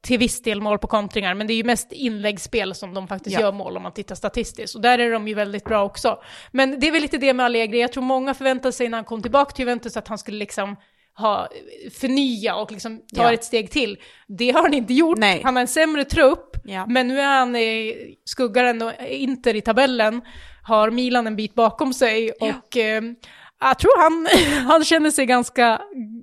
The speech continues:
Speaker 1: ganska nöjd. Eh, men jag tycker så här, Simeone, Atletico Madrid,
Speaker 2: Ja.
Speaker 1: de har ju alltid fått bilden att de är defensiva och så här.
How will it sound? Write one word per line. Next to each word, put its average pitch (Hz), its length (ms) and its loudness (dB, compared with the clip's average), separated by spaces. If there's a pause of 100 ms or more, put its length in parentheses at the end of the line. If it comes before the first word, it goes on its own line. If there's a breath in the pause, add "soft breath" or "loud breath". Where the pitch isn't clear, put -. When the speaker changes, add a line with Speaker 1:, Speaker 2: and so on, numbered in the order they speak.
(180)
Speaker 1:
ganska 262 340 4
nöjd. 233 420 4 (380 loud breath)
Eh, 247 240 4 (100)
men 262 140 6
jag 277 80 6
tycker 294 180 0
så 269 100 0
här, 226 180 2
Simeone, 277 840 -2
Atletico 247 340 -4
Madrid, 226 440 -2
Speaker 2:
Ja. 220 80 0
Speaker 1:
de 269 120 6
har 269 40 0
ju 254 60 4
alltid 240 260 -2
fått 220 140 -10
bilden 185 300 -8
att 175 100 -18
de 180 120 -16
är 175 80 -12
defensiva 208 680 -8
och 190 80 -12
så - 100 -14
här. - 140 -12